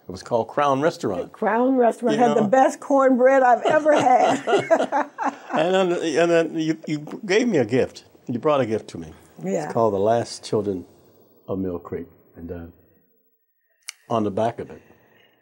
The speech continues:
Speaker 1: is a daddy's pot liquor. <laughs> It says, "A flavorful and nutritious broth simmered with smoked pork,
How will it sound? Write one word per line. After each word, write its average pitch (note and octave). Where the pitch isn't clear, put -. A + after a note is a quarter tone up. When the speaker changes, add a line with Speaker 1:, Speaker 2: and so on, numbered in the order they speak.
Speaker 1:
is E2+
a E2+
daddy's F#2+
pot G2
liquor. -
<laughs> -
It B2+
says, B2+
"A G#2+
flavorful D3
and G2+
nutritious G#2+
broth G#2+
simmered -
with F#2
smoked -
pork, A2